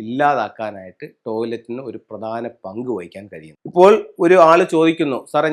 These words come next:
ഞാനൊരു വീട് വെക്കുന്നു, എൻ്റെ വീടിൻ്റെ ഏത് ഭാഗത്ത് എനിക്ക് ടോയ്ലറ്റ് വെക്കാം?" എന്ന് ചോദിച്ചാൽ അതിനൊരു ഒറ്റ മറുപടിയേ ഉള്ളൂ, ഏത്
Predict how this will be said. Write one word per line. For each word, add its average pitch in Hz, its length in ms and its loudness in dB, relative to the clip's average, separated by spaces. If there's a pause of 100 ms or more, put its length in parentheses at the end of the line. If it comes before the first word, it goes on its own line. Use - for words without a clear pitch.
ഞാനൊരു 156 400 0
വീട് 160 300 -2
വെക്കുന്നു, 113 340 -8 (180)
എൻ്റെ 139 140 -2 (100)
വീടിൻ്റെ 147 380 -2 (320)
ഏത് 175 200 2 (140)
ഭാഗത്ത് 127 340 -4
എനിക്ക് 123 280 -10
ടോയ്ലറ്റ് 120 480 -6
വെക്കാം?" 107 300 -6 (120)
എന്ന് 110 240 -10
ചോദിച്ചാൽ 98 460 -12 (280)
അതിനൊരു 127 360 -8
ഒറ്റ 117 180 -10 (120)
മറുപടിയേ 117 440 -6
ഉള്ളൂ, 95 180 -14 (360)
ഏത് 202 160 -2